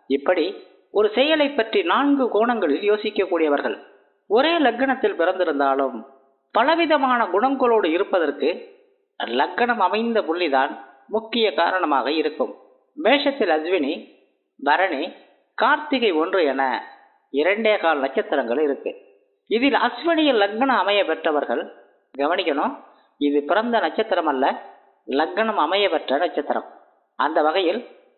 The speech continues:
அஸ்வினியில் லக்னம் அமைய பெற்றால் ஜெகதலா கில்லாடிகள்,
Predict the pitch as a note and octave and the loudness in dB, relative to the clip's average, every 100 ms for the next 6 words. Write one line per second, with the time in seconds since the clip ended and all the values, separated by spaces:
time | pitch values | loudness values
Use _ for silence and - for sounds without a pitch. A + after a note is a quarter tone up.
0 | - C4 C#4 F#4 E4 D#4 A#3+ G3 G#3+ B3+ | 0 0 0 0 2 2 4 2 2 0
1 | G3+ E3+ G3+ F3+ D3+ - D3 F3+ - - | 0 2 0 0 -2 0 0 0 -8 -20
2 | _ _ C4+ B3+ F3+ A3 F3 C#3 - F3 | _ _ -6 -2 0 2 2 0 -2 -2
3 | F3 D#3+ C#3 A2+ F#2 | 2 2 0 -4 -8